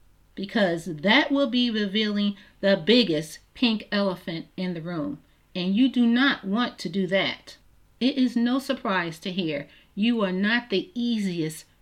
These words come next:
person to live with. It is probably hard for others to get a grip on you. As in, are you a cruel and thoughtless person?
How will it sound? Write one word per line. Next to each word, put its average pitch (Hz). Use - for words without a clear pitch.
person 190
to -
live 170
with. -
It 196
is 214
probably 233
hard 254
for -
others 208
to -
get 190
a 165
grip 190
on 170
you. 147
As 196
in, 190
are 185
you 202
a 160
cruel 233
and 165
thoughtless 202
person? 277